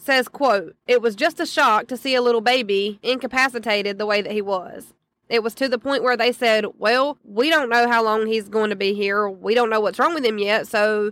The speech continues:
you may as well just go to the waiting room and stay there until we can tell you what's wrong." Ryan had been suffering with chronic gastric distress, which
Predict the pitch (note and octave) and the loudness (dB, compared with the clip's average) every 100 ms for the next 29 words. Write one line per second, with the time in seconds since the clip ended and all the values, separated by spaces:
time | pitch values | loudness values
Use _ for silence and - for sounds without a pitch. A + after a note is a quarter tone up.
0 | - G3 A#3+ C4+ B3 B3 A#3 A3+ A#3+ A#3+ | -6 -2 0 2 2 0 0 -2 0 0
1 | A3+ G#3 B3+ C4+ A3 G#3+ G#3 - A#3+ C#4+ | 0 0 0 2 0 0 -2 0 0 2
2 | A3+ A3 A3 A3+ A3+ A3+ A3 A3+ A3+ A3 | 2 0 0 2 2 0 -2 -2 0 -4
3 | G#3+ C4+ F#3+ F3 G#3 _ _ - C4+ F#4 | -2 -4 -4 -10 -16 _ _ -2 2 2
4 | F4+ D4 C#4+ C#4+ C#4 C#4+ C#4 C4 A#3 - | 0 -2 -2 -2 -2 0 0 0 -2 -2
5 | B3 B3+ B3+ A3 A#3 A#3 C#4 A#3 A#3 B3 | -2 -2 -2 -2 -4 -4 -6 -4 -6 -2
6 | B3 C#4+ C#4+ A#3+ B3 A#3 - | 0 0 -2 0 2 2 -2